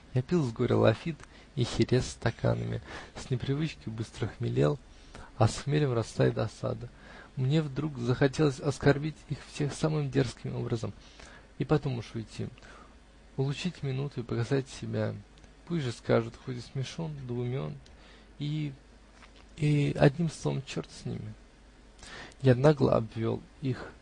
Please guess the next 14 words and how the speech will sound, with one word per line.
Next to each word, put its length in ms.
всех 480
осоловелыми 720
глазами, 580
но 160
они 200
точно 420
уж 80
меня 360
позабыли 380
совсем. 580
У 20
них 200
было 240
шумно, 520